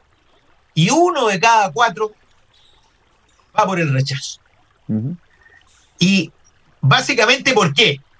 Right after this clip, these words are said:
Speaker 1: Primero porque estas personas votaron por Boric gradualista, haciéndose cargo de la demanda de orden,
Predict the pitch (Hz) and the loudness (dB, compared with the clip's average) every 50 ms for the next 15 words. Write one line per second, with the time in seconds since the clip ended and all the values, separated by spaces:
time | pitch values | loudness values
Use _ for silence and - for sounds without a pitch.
0 | _ _ _ _ _ _ _ _ _ - 156 214 226 294 302 285 269 233 214 139 | _ _ _ _ _ _ _ _ _ -2 -2 0 0 2 2 2 2 0 0 -2
1 | - 208 196 175 139 _ _ _ _ _ _ _ _ _ _ _ _ _ _ _ | -2 -2 -2 -2 -4 _ _ _ _ _ _ _ _ _ _ _ _ _ _ _
2 | _ _ _ _ - 170 151 139 - - - 226 190 - 233 240 214 165 170 143 | _ _ _ _ -8 -6 -2 -2 -2 0 0 -2 -2 0 0 2 2 2 0 -2
3 | - - - _ _ _ _ _ - - 127 156 160 139 214 226 233 240 240 233 | -4 -10 -16 _ _ _ _ _ -8 -2 0 0 2 4 2 4 2 0 -2 -4
4 | - _ _ _ _ _ _ _ _ _ _ _ _ _ _ _ _ - 165 170 | -10 _ _ _ _ _ _ _ _ _ _ _ _ _ _ _ _ -2 0 0
5 | 170 160 170 220 240 226 240 220 - - - - _ _ _ _ _ _ _ - | 2 4 4 4 2 2 0 -4 -6 -8 -12 -14 _ _ _ _ _ _ _ -20
6 | _ _ _ - - _ _ _ _ _ _ _ - 147 165 170 170 170 165 165 | _ _ _ -20 -20 _ _ _ _ _ _ _ -2 2 2 2 2 2 2 2
7 | 196 247 254 - _ - 240 233 226 - - _ _ _ _ _ _ _ _ _ | 2 0 0 -2 _ 0 0 0 0 0 -6 _ _ _ _ _ _ _ _ _
8 | _ _ _ - - - 135 - 180 202 208 190 185 - - 160 139 208 220 233 | _ _ _ -14 -6 -4 -2 0 0 0 0 0 0 2 2 0 2 2 2 2
9 | 233 220 208 190 175 170 165 165 170 185 196 196 175 170 156 151 156 185 220 240 | 0 -2 -2 0 2 2 2 2 2 0 0 2 2 0 2 2 2 2 4 2
10 | 247 226 214 214 226 220 | 2 0 0 -4 -4 -6